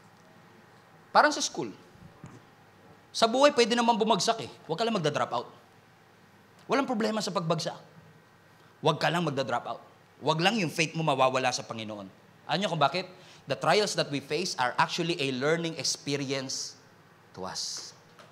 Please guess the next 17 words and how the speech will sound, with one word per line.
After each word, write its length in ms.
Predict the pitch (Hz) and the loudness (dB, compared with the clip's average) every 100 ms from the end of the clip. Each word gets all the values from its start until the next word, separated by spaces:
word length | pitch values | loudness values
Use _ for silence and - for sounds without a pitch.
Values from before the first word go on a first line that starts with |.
| - - - - - - - - - - - - - | -20 -20 -20 -20 -20 -20 -20 -20 -20 -20 -20 -20 -18
Sino 180 | - 220 | -8 -4
sa 80 | 185 | -2
inyo, 160 | 180 175 | -2 0
mga 220 | 160 147 | 0 0
kapatid, 320 | 139 143 151 | 0 -2 0
makakapag-testify? 880 | 143 139 139 135 131 131 - - 131 | 2 2 0 -2 -4 -4 -4 -4 0
Dahil 160 | 156 156 | 2 2
sa 160 | 160 | 0
mga 160 | 151 147 | 0 2
pagsubok 460 | 147 165 151 139 | 0 0 -2 -2
na 80 | 143 | -2
pinagdaanan 500 | 143 131 131 131 131 | -4 -2 2 4 4
nyo, 140 | 131 135 | 0 0
mas 180 | 139 | 0
naging 240 | 143 131 131 | 0 -2 -2
matalino 480 | 127 120 120 113 107 | 0 0 -2 -4 -6
kayo. 160 | 101 | -8